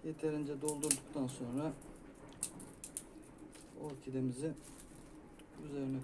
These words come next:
koyacağız. Ve etrafına yine talaşlardan doldurmaya devam edeceğiz.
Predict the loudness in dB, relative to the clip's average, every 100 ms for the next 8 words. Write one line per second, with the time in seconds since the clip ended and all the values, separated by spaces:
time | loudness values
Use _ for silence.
0 | 2 2 4 4 2 0 -4 -8 -12 -12
1 | -12 -14 -12 -12 -12 -12 -12 -12 -12 -10
2 | -10 -10 -12 -8 -4 -2 -2 0 0 2
3 | 2 4 4 6 6 4 -2 -10 -8 -6
4 | -6 -6 -8 -8 -10 -10 -6 0 0 0
5 | -2 -2 0 2 2 -2 -8 -10 -2 0
6 | 0 -2 0 2 4 2 2 -2 -6 -8
7 | -8 -8